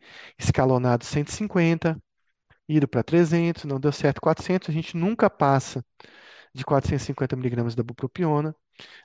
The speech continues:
Lembrando que isso acontece por conta do efeito de risco de crise convulsiva com a bupropiona, a gente não vai passar dessa dose. Lembrar que a bupropiona, ela é contraindicada em pacientes que possam ter uma redução do limiar convulsivo, ou pacientes epiléticos,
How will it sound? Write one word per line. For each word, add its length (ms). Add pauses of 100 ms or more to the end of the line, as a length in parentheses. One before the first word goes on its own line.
Lembrando 360
que 280 (100)
isso 340
acontece 680
por 300
conta 300
do 120
efeito 560 (760)
de 200
risco 340
de 100
crise 300
convulsiva 640
com 80
a 40
bupropiona, 600
a 20
gente 220
não 100
vai 300 (120)
passar 360
dessa 280
dose. 360
Lembrar 240
que 60
a 20
bupropiona, 480
ela 240
é 20
contraindicada 640
em 40
pacientes 500
que 240 (500)
possam 300
ter 140
uma 100
redução 400
do 80
limiar 320
convulsivo, 840
ou 40
pacientes 400
epiléticos, 720